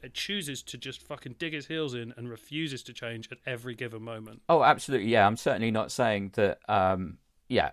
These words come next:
Speaker 2: I'm, I'm not saying that, <laughs> basically. I'm just making the comparison because of the voiceover, basically. In, in both instances,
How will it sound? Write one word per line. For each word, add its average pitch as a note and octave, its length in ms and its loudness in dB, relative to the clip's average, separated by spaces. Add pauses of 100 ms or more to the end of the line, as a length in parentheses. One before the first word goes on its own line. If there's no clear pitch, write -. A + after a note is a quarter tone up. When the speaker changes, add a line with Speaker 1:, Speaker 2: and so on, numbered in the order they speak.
Speaker 2:
I'm, G#2+ 200 4
I'm A#2+ 140 2
not G#2+ 160 2
saying F#2 260 2
that, F2 140 -2
<laughs> G#2 100 2
basically. - 420 0
I'm G#2 120 4
just A#2+ 260 -4
making C3 500 0
the G#2+ 80 -6
comparison A2+ 600 -2
because G#2 580 0 (520)
of G2+ 120 4
the A#2+ 100 2
voiceover, F2 720 4
basically. E2 720 -4 (180)
In, G#2+ 200 -2 (100)
in A2 140 -2
both B2+ 320 4
instances, G2+ 920 -4